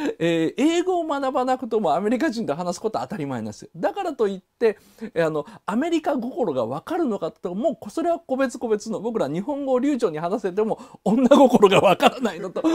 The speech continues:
同じように、アメリカ心は分からん、イギリス心は分からんという問題は相変わらず残ります。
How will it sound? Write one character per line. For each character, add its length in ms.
同 280
じ 160
よ 120
う 60
に、 100
ア 120
メ 120
リ 100
カ 140
心 280
は 100
分 180
か 140
ら 80
ん、 100
イ 20
ギ 260
リ 80
ス 120
心 260
は 100
分 160
か 100
ら 120
ん 80
と 60
い 40
う 60
問 140
題 100
は 180
相 280
変 100
わ 60
ら 100
ず 120
残 260
り 80
ま 100
す。 160